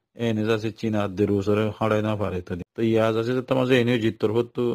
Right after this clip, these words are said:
এই চীনার যাচ্ছে কিছু ফরেনিয়া লোক করলে ইয়ার কিছু হতা হইবে যে দইলে তারা কিছু নিলা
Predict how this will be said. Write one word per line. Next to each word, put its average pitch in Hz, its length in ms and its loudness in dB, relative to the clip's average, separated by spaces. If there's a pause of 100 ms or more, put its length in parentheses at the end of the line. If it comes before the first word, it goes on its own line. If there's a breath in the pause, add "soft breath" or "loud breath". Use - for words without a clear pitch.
(180)
এই 107 160 0
চীনার 107 420 0
যাচ্ছে 110 260 0
কিছু 117 280 -2
ফরেনিয়া 113 400 0
লোক 113 220 0
করলে 117 240 -2
ইয়ার 117 220 0
কিছু 113 300 -6
হতা 110 260 0
হইবে 117 220 2
যে 113 160 -2
দইলে 113 300 2 (300)
তারা 110 240 0
কিছু 117 280 -2
নিলা 113 380 2